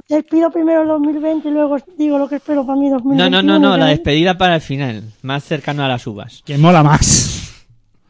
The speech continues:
Speaker 1: Bueno, para dos mil veintiuno yo creo que lo primero que espero es mucha salud para, para todo el mundo y luego que creo que, ah,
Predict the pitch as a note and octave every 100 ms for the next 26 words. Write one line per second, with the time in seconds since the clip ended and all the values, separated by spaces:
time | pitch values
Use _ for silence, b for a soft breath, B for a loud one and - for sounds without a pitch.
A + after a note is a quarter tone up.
0 | _ _ _ _ E4 E4+ E4 D#4+ C#4+ C#4
1 | C#4 C#4+ D4 D4 C#4+ D4 C#4+ C#4 C#4 C4+
2 | C4+ B3 C4+ C4 A#3+ A#3 C4 B3 A#3+ B3
3 | B3 A#3+ B3+ C#4 C#4 C4 B3+ B3 B3+ A#3+
4 | A#3 A#3 _ _ _ _ _ _ - C#4
5 | C4+ C4+ C4+ C4+ C4+ C#4 D4 D#4 D#4+ D#4
6 | C#4 B3+ B3 A#3+ B3 B3+ C4 C4+ B3+ B3+
7 | A#3+ A#3+ _ _ _ _ _ _ _ _
8 | _ _ _ _ _ D4+ D4 D4 D4 C#4
9 | C4+ C#4 _ _ D4+ C#4+